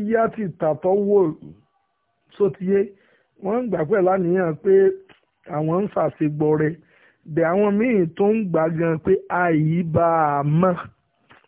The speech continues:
kọ́ mọ́ lọ já sí pé àwọn ń jọ̀sán ní ọjọ́ àkọ́kọ́ nínú oṣù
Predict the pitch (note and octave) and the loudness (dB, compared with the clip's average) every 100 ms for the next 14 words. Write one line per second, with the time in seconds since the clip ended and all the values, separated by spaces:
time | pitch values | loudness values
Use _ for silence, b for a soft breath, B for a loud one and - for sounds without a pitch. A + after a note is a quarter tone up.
0 | _ _ - G3+ G3 G#3 F#3+ D#3+ D#3+ D3+ | _ _ -6 -2 0 0 2 2 2 0
1 | F3+ E3+ F#3+ F#3 F#3 E3+ D3 D#3 D#3+ E3+ | -2 -4 -6 -4 -2 0 0 -2 -2 0
2 | D#3 - C#3 C3 _ _ _ - D#3+ D#3+ | 0 -2 -12 -14 _ _ _ -6 -2 0
3 | D3 C#3 F3 E3+ - D3+ - D3 D#3 - | 0 0 0 0 -2 -4 -2 -2 -2 -6
4 | b b b _ - D3+ D3 C#3+ C#3 - | b b b _ -8 -6 -4 -4 -4 -8
5 | - | -10